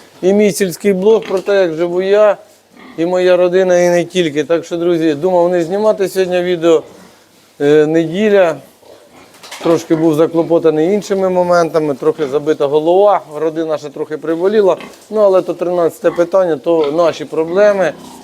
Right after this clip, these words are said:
е, так само, як і проблеми нашої держави. Тому що щас, як не зайдеш, там чи в Facebook, чи в TikTok, чи в YouTube,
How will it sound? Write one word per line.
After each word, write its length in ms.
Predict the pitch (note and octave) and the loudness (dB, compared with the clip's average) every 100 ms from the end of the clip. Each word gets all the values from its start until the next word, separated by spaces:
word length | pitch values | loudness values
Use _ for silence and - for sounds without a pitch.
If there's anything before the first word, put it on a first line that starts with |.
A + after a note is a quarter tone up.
| - - | -20 -4
е, 340 | C#3+ D3 D3 C#3 | 2 4 4 4
так 200 | D3+ C#3 | 0 -2
само, 300 | G3 F#3 E3 | 0 2 2
як 160 | D3+ | 2
і 60 | C#3+ | 0
проблеми 460 | D#3+ D#3+ E3+ D#3+ | -2 0 0 0
нашої 360 | D#3 D#3 D3+ D#3 | 0 -2 -2 -2
держави. 480 | C#3+ D3+ D3 D3 C3 | 0 0 2 2 0
Тому 180 | D3 D3 | -4 -6
що 140 | D3+ | -6
щас, 340 | C#3 E3+ D3+ - | -2 0 0 0
як 160 | D#3 | -2
не 120 | D#3 D#3 | 0 2
зайдеш, 460 | E3 E3+ G3+ F#3 - - _ _ - | 2 4 2 2 -6 -20 _ _ -2
там 180 | D3+ | -2
чи 120 | C3+ E3+ | -2 -4
в 40 | E3+ | -2
Facebook, 400 | F3+ E3 G3 G3+ | -2 -2 -2 -2
чи 120 | - | -2
в 40 | D#3+ | -2
TikTok, 540 | - D#3 G3+ G#3 F#3+ | -2 -2 2 2 2
чи 140 | E3+ | -2
в 40 | D#3+ | -2
YouTube, 420 | E3+ E3+ G#3+ G#3+ | -2 -2 -2 -2